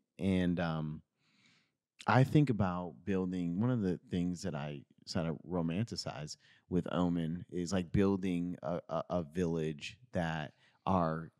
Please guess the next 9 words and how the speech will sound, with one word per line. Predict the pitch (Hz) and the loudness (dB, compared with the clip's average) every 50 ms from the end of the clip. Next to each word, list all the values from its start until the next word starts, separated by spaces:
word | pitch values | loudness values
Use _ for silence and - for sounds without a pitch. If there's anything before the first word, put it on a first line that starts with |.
| - | -6
kids | - - 101 92 90 87 85 76 - | 0 2 4 4 4 2 0 -2 -4
someday | - 95 87 85 87 82 90 82 82 82 82 | -2 -2 -2 -2 -2 -2 -2 -2 -2 -2 -4
will, | 80 78 85 85 85 | -4 -2 0 0 2
like, | 82 71 73 80 76 - - - - - - _ _ - | 2 0 -2 -4 -8 -12 -18 -20 -20 -20 -20 _ _ -6
grow | - 95 95 87 85 85 82 | 0 4 4 4 4 4 2
up | 80 85 82 - - | 0 0 -2 -2 -4
in. | 85 78 80 80 80 80 | -6 -6 -6 -8 -8 -10
Like, | 71 78 - | -8 -4 0
I, | 104 101 92 87 73 | 0 0 0 0 -4